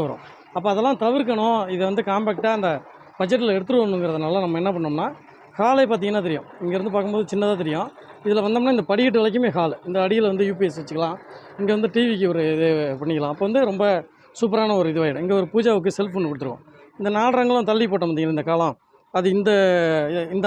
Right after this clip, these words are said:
அமைப்பு கிடைக்கிறதுக்காக தான். அப்ப இது ஒரு பூஜா செல்ஃப் ஆயிடுது. இதை வந்து கொண்டு போய் இதுல முட்டை வைக்கணும். மேலே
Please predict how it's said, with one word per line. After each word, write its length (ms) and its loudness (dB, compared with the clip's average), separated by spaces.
அமைப்பு 260 0
கிடைக்கிறதுக்காக 540 -2
தான். 100 -12
அப்ப 100 -2
இது 120 4
ஒரு 100 4
பூஜா 280 2
செல்ஃப் 220 -2
ஆயிடுது. 200 -2
இதை 140 0
வந்து 200 -2
கொண்டு 180 -2
போய் 140 0
இதுல 140 -2
முட்டை 200 0
வைக்கணும். 280 -2
மேலே 180 0